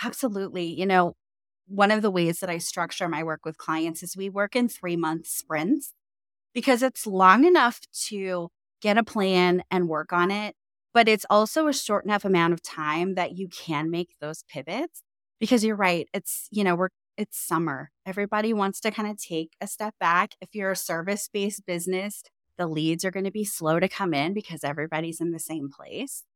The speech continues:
So it's also, okay, so things are slower and we want to have a slower pace, but what kind of foundational things can we do in our business? Like, this is the time to start dreaming and thinking about the next program,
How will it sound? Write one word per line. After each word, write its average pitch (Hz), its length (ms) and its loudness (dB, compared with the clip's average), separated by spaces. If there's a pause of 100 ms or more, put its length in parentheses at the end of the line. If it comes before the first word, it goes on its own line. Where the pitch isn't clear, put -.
(340)
So 233 240 4
it's 208 220 2
also, 196 640 2
okay, 185 300 0
so 185 180 -6
things 190 320 -4
are 202 80 -6
slower 196 720 0 (300)
and 208 100 0
we 202 100 4
want 190 260 2
to 190 40 -4
have 185 200 2
a 180 60 -2
slower 175 360 0
pace, 240 420 -8
but - 160 -2
what 196 260 0
kind 262 300 4
of 190 220 8 (840)
foundational 202 560 0
things 190 280 -6
can 190 140 -8
we 180 100 -2
do 175 180 -2
in 165 80 0
our 151 120 -2
business? 165 540 -8
Like, 160 200 -6
this 196 180 -4
is 214 160 -2
the 214 120 -4
time 180 460 2
to - 120 -10
start 170 440 -8
dreaming 175 500 0
and 170 140 -4
thinking 170 320 -4
about 156 280 -2
the 151 100 -6
next 151 340 -6
program, 147 540 -6